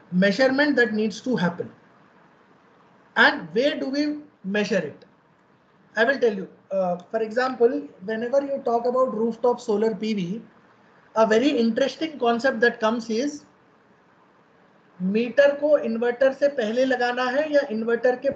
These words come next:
बाद में लगाना है when you talk about microgrids. इन्वर्टर से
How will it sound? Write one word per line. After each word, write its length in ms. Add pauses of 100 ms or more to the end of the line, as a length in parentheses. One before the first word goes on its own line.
बाद 280
में 80
लगाना 340
है 200
when 160
you 80
talk 240
about 260
microgrids. 720 (1000)
इन्वर्टर 440
से 120